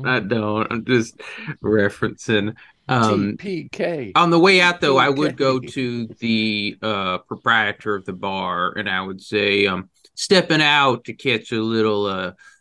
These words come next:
Speaker 1: little of the evening air here before I turn in. Um, if my significant other, Cheryl, seems to wander her way back here, would you just let her know that I'll be back soon enough?"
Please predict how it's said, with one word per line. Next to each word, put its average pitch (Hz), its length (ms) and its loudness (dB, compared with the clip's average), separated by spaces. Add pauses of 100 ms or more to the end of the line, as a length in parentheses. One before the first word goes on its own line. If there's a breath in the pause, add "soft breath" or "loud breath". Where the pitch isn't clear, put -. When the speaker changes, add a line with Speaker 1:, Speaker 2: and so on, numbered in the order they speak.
(100)
Speaker 1:
little 117 360 4
of 98 120 -6
the 110 120 -6
evening 104 480 -4
air 104 380 0
here 98 320 -4
before 98 560 -8
I - 40 -18
turn 107 300 -4
in. 104 540 -4
Um, 98 400 -6 (240 soft breath)
if 127 160 -2
my 160 480 2
significant 131 840 -6
other, 113 540 0
Cheryl, 101 840 -2
seems 101 460 -10
to 92 140 -8
wander 101 400 -4
her 101 200 -6
way 98 220 -4
back 98 400 -2
here, 98 260 -6
would 113 120 -4
you 135 80 -4
just 135 200 0
let 143 180 4
her 139 200 2
know 131 280 2
that 120 120 -2
I'll 120 160 0
be 120 140 -6
back 120 340 -4
soon 127 320 -4
enough?" 123 420 -2